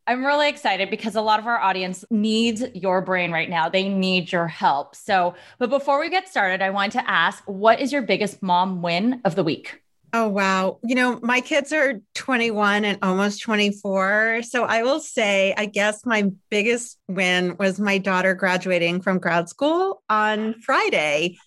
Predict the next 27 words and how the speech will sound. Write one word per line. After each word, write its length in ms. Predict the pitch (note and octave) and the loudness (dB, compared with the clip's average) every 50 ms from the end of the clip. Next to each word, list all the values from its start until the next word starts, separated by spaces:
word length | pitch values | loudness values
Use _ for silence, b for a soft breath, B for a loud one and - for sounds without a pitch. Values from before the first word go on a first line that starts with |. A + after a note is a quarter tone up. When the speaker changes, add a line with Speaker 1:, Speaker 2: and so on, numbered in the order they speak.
| b b | b b
Speaker 2:
with 400 | - G#3+ G#3+ G#3+ G#3 G#3 F3+ E3+ E3+ _ - | -6 -4 -2 0 0 0 -2 -4 -10 _ -8
two 200 | - D#4 D#4+ D#4+ | -4 -2 0 0
master's 480 | D#4+ C#4 B3+ C4+ C#4 - A#3+ B3+ A#3+ | 0 0 0 -2 -2 -2 -2 -2 -2
degrees, 580 | - A3 E3+ - F3+ F3 E3+ E3 E3 E3+ E3+ G3 | -4 -6 -2 0 0 2 2 2 0 -2 -2 -4
one 220 | F#3 G3 F#3+ F#3+ | -2 0 2 2
in 400 | G3 G3 G3 G3 G3 G3+ G#3 G3+ - - _ _ _ _ - | 2 2 0 0 0 -2 -2 -6 -10 -18 _ _ _ _ -6
genetic 380 | - A3+ G#3+ G3 G3 G3 F#3+ | -4 0 0 2 0 0 0
counseling 400 | - G3+ F#3 F3+ F3+ - F#3 F#3 | -2 -2 -2 0 0 0 0 0
and 100 | F#3 F3+ | 0 0
one 140 | E3+ F3 E3+ | 0 0 0
in 100 | E3+ F3 | 0 0
bioethics. 720 | E3 E3+ E3+ E3 D#3 D3 D#3+ D#3 D#3+ D#3+ D#3 D3+ - - - B B B B B - | 0 2 2 2 2 2 0 0 0 -2 -2 -4 -4 -10 -14 B B B B B -4
And 160 | A#3 A3+ A#3 | -2 -2 0
while 160 | A#3+ A#3+ A#3 | 0 2 2
it's 180 | B3 A#3+ A#3+ - | 0 0 -2 -2
not 240 | C#4+ D4+ F4+ E4+ - | 0 0 0 0 0
my 380 | G#3+ G#3 G3+ G#3 G#3 G3+ G#3+ | 0 0 0 2 2 2 0
win 400 | G#3 E3+ F#3+ G3 F3+ F#3 F#3+ F#3 | 0 0 0 0 0 0 0 -2
personally, 880 | F#3 - G3+ F#3 F#3 F#3 - A3+ A3 A3 A3+ A3+ A#3 A#3+ B3 C4+ C4+ C4+ b b b b b b _ - | -2 -2 0 0 0 0 -2 -2 0 0 2 2 2 2 0 0 -2 -4 b b b b b b _ -4
it 100 | A#3+ A3+ | -2 -2
just 220 | A3+ B3 A#3 A#3+ | -2 -2 -2 -2
made 300 | A#3+ A3 G#3 G#3 G3+ E3 | 0 0 2 2 0 0
me 240 | F#3+ F#3+ F#3 F#3+ F#3+ | 0 0 0 0 -2
feel 760 | F3+ - - - G3+ F#3+ F#3+ F#3 F#3 F#3+ F#3+ F#3 F3+ - - - | -4 -6 -6 -2 0 0 2 2 2 2 2 2 0 -2 -6 -8
really 640 | G3+ F#3+ F#3 G3+ G3 F#3+ F3+ F#3 F3 F3 F3+ F#3 - _ _ _ - | -6 -4 -2 0 0 0 2 2 0 0 -2 -4 -6 _ _ _ -4
good. 460 | G3+ F#3+ F#3 F3+ F3 F3 E3+ E3 - - | -2 0 2 2 2 2 0 -2 -4 -4
And, 400 | F#3 F3 E3+ E3+ E3+ E3+ E3+ | -2 0 2 2 0 0 -2